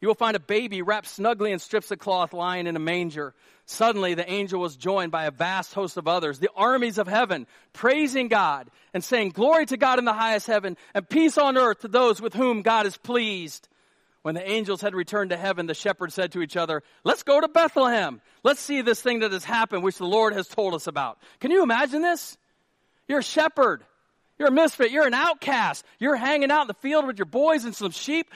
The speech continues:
The next thing you know, an angel shows up, and then a bunch more angels, and they start singing. Do you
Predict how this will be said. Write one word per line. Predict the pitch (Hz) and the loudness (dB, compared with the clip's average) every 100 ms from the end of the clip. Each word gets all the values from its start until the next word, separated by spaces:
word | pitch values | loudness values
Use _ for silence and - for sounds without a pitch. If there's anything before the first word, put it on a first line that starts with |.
| - | -12
The | 170 | -2
next | 240 285 | 0 0
thing | - 302 | -2 0
you | 269 | 4
know, | 285 | 4
an | 196 | 4
angel | 254 294 320 | 0 0 0
shows | - 330 302 | 2 2 4
up, | 330 349 - _ _ - | 2 2 -2 _ _ 0
and | |
then | 262 | 2
a | 262 | 4
bunch | 269 294 185 | 4 4 4
more | 240 330 | 6 6
angels, | 311 330 349 339 359 302 | 4 0 0 2 0 0
and | 233 254 | -2 0
they | 254 | 0
start | - 254 214 | 0 -2 -2
singing. | - 240 285 359 427 403 - _ _ _ _ _ _ _ | -6 -2 0 0 -2 -4 -8 _ _ _ _ _ _ _
Do | - | 0
you | 302 330 | 2 2